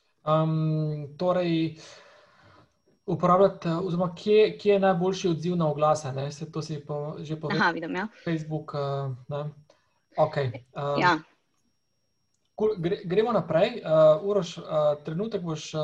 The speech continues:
Speaker 1: še počakal s tvojim vprašanjem, ker vidim, da je tudi chat oživel, odlično, me veseli. Em, skratka, em, Manca Črt, em, kaj bi svetovala torej podjetjem, ne, ki so na vseh teh treh profilih, Facebooku, Instagramu in TikToku, ne?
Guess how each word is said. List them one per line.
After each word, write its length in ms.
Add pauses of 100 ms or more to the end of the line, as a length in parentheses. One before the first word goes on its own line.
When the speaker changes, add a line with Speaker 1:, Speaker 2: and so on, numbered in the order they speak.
(300)
Speaker 1:
še 180
počakal 440
s 40
tvojim 220
vprašanjem, 520
ker 220 (300)
vidim, 240
da 60
je 60
tudi 220
chat 220
oživel, 460
odlično, 420
me 140
veseli. 420 (540)
Em, 380
skratka, 680
em, 480
Manca 300
Črt, 460
em, 280
kaj 160
bi 60
svetovala 460
torej 220
podjetjem, 400
ne, 120
ki 80
so 120
na 80
vseh 420
teh 340
treh 280
profilih, 420
Facebooku, 420
Instagramu 500
in 180
TikToku, 580
ne? 160